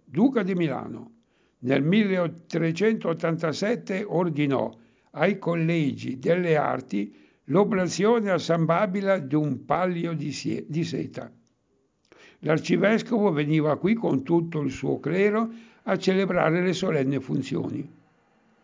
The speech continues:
perché qui pose l'assedio Barbarossa, terminando qui appunto la città vecchia.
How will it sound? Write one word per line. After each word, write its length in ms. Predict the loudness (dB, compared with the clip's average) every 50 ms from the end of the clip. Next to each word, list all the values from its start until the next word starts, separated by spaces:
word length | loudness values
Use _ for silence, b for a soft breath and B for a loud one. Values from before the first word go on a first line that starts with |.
| b b b b b b b _
perché 640 | 4 4 4 4 2 4 6 6 6 4 2 -2 -4
qui 260 | 0 2 2 2 2
pose 500 | 0 0 2 4 4 4 2 2 0 0
l'assedio 560 | 2 2 0 0 0 0 2 2 2 0 -2
Barbarossa, 880 | 0 0 0 0 0 0 0 0 0 0 -2 -4 -6 -8 -10 -10 -12 -14 b b b b b
terminando 920 | _ 0 2 2 4 4 4 4 2 2 2 0 0 0 -2 -2 -2 -4 -4
qui 220 | -2 0 2 2
appunto 720 | 2 2 2 2 2 2 2 0 0 0 0 -2 -2 -2 -6 -4
la 140 | -2 -2
città 380 | -2 -2 -4 -6 -4 -4 -4 -4
vecchia. 440 | -6 -8 -10 -12 -14 -14 -16 -16